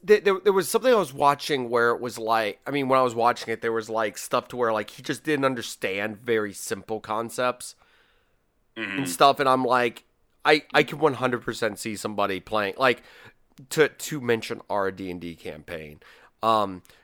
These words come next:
Speaker 1: I think Charles's character kind of vaguely fits.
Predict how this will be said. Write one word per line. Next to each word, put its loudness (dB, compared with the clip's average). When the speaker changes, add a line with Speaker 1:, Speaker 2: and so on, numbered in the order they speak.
Speaker 1:
I 0
think -2
Charles's 0
character -4
kind -4
of -10
vaguely -2
fits. -4